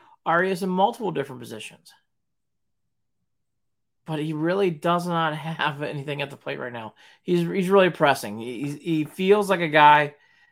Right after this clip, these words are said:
that needs to go down to Columbus, figure some things out in the swing, and come back.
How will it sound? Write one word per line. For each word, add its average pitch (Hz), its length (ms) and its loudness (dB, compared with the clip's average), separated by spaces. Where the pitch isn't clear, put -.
that 139 80 -12
needs 139 160 -6
to 127 40 -10
go 135 120 -2
down 156 160 4
to 160 80 -2
Columbus, 135 500 -2
figure 147 300 -2
some 160 240 -4
things 151 240 -4
out 143 160 0
in 131 60 -10
the 139 60 -10
swing, 131 380 -10
and 120 100 -14
come 113 140 -18
back. 92 220 -18